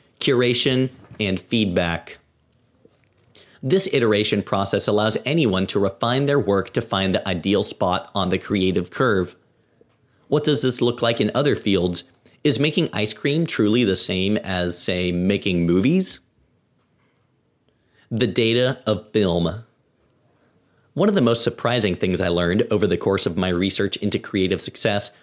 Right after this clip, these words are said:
was how similar creative processes are across different fields. Writers had similar methods to entrepreneurs.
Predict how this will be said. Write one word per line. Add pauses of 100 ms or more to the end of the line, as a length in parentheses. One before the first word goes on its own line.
was
how
similar
creative
processes (100)
are
across
different
fields. (580)
Writers
had
similar
methods
to
entrepreneurs.